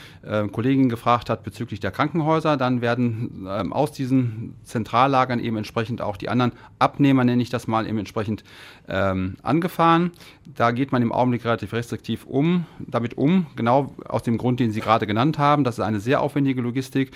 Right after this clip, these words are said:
Sie müssen es sozusagen bei minus siebzig, bei minus achtzig Grad lagern. Wenn Sie es aus dieser Kühlkette hinaus lassen, müssen Sie es in ganz kurzer Zeit auch verimpfen. Und, äh, da es ein, ein wichtiger Stoff ist und es sehr knapp ist, ein großer Mangel herrscht, will man auf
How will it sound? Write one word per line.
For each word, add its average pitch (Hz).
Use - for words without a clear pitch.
Sie -
müssen 113
es 110
sozusagen 107
bei 101
minus 120
siebzig, 123
bei 107
minus 110
achtzig -
Grad 101
lagern. 123
Wenn 117
Sie 107
es 104
aus 110
dieser 131
Kühlkette 131
hinaus 107
lassen, 139
müssen 123
Sie 110
es 90
in 113
ganz 135
kurzer 139
Zeit 123
auch -
verimpfen. 147
Und, 120
äh, 120
da 113
es 127
ein, 110
ein 107
wichtiger 139
Stoff 147
ist 156
und 117
es 113
sehr 131
knapp 143
ist, 139
ein 110
großer 135
Mangel 135
herrscht, 123
will 120
man 120
auf 98